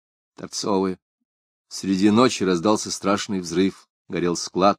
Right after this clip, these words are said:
на Гутуевском острове. Чёрт! Сел мне на живот, пятками по бокам колотит, вместо ног у него копыта. «Что это ты делаешь?» — говорю. А он достал из кармана топорик. «Да как звезданёт! Что ты делаешь?»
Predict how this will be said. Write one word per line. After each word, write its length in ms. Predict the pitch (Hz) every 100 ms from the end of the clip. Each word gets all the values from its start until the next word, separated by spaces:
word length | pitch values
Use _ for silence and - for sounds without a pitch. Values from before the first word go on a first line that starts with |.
| -
на 120 | 87
Гутуевском 680 | 85 - 90 87 - 104 92
острове. 360 | - 113 104 _ _ _ _ _ _ _ _ _ _ _ -
Чёрт! 800 | - - - 117 90 - _ - _ _ _ _ _ -
Сел 320 | - - 110
мне 160 | 123 104
на 100 | 95
живот, 400 | 95 92 92 _ -
пятками 540 | 120 160 - 135 131 _
по 60 | 107
бокам 400 | 104 117 117 101
колотит, 580 | 101 104 131 - _ _ _ _ -
вместо 340 | 98 - -
ног 220 | 107 101 -
у 20 |
него 160 | 107
копыта. 500 | 101 110 - - - - _ _ _ _ _ _
«Что 180 | - 170
это 140 | 170
ты 100 | 165
делаешь?» — 460 | 139 165 151 104 87
говорю. 260 | 95 90 - _ _ _ _ _ _
А 140 | - 117
он 100 | 107
достал 380 | 107 - 123
из 100 | 110
кармана 360 | - 104 104 98
топорик. 440 | 95 - 110 90
«Да 60 | 87
как 520 | - 196 190 170 110
звезданёт! 840 | 78 85 127 98 80 85 113 139 -
Что 400 | - - 131 175
ты 240 | - 170 147
делаешь?» 680 | 131 190 165 156 139 -